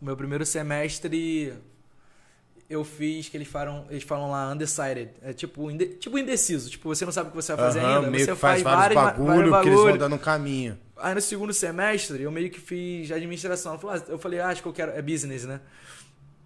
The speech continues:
Speaker 1: Acho que eu quero fazer isso." A mulher, a moça que era minha, que me ajudava lá, falou, "Ah, então vou botar umas matérias pra você disso. Se você gostar, a gente já bota
Speaker 2: Você
Speaker 1: aqui, já
Speaker 2: segue.
Speaker 1: muda você.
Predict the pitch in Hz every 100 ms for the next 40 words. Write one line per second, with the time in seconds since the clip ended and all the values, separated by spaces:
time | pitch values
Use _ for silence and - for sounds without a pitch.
0 | _ _ _ _ - - - - 160 160
1 | 156 151 156 175 175 156 160 156 160 -
2 | 147 151 151 147 143 - - 147 135 139
3 | 139 135 127 120 - - 135 135 131 135
4 | 135 139 180 180 - - - _ _ -
5 | 156 170 160 160 165 175 185 185 180 180
6 | 185 190 185 185 185 185 202 190 202 -
7 | 220 208 214 208 202 - - - - 185
8 | 208 180 180 196 190 190 214 220 202 190
9 | 214 214 202 -